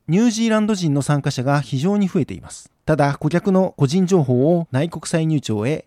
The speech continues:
引き渡すことを要求されたことは心が痛みます。なぜならプライバシーは私たちにとって本当に重要で、一般的に暗号資産の信条の一つは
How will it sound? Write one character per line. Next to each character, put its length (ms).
引 100
き 80
渡 200
す 80
こ 100
と 120
を 80
要 180
求 160
さ 100
れ 60
た 100
こ 80
と 80
は 140
心 320
が 80
痛 180
み 100
ま 120
す。 320
な 100
ぜ 100
な 120
ら 100
プ 120
ラ 80
イ 60
バ 120
シ 140
ー 40
は 80
私 280
た 80
ち 140
に 60
と 100
っ 40
て 140
本 240
当 200
に 80
重 220
要 160
で、 180
一 200
般 180
的 180
に 140
暗 180
号 120
資 80
産 120
の 80
信 220
条 160
の 80
一 160
つ 140
は 220